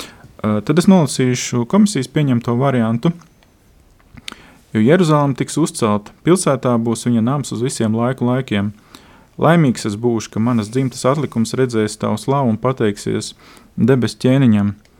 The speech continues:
Tavu vārtu, Jeruzalem, tiks izrotāta ar safīru un smaragdiem, ar dārgakmeņiem visi tavu mūri. Tavi torņi, Jeruzalem, tiks izrotāti zeltā, un to aizsargtorņi būs no tīra zelta.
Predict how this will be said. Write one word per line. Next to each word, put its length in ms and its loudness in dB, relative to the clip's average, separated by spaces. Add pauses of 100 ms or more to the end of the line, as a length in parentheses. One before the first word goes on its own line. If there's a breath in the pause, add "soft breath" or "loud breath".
(400 soft breath)
Tavu 200 0
vārtu, 340 2
Jeruzalem, 480 -2
tiks 240 -10
izrotāta 640 -2
ar 20 -8
safīru 520 -2
un 100 0
smaragdiem, 640 -4 (420 soft breath)
ar 80 -4
dārgakmeņiem 720 0
visi 220 -6
tavu 180 0
mūri. 360 2 (380 soft breath)
Tavi 220 -6
torņi, 400 0
Jeruzalem, 560 0
tiks 240 -10
izrotāti 560 0
zeltā, 380 0 (100)
un 100 0
to 140 -4
aizsargtorņi 760 -2 (500 loud breath)
būs 200 -2
no 120 2
tīra 340 2
zelta. 460 0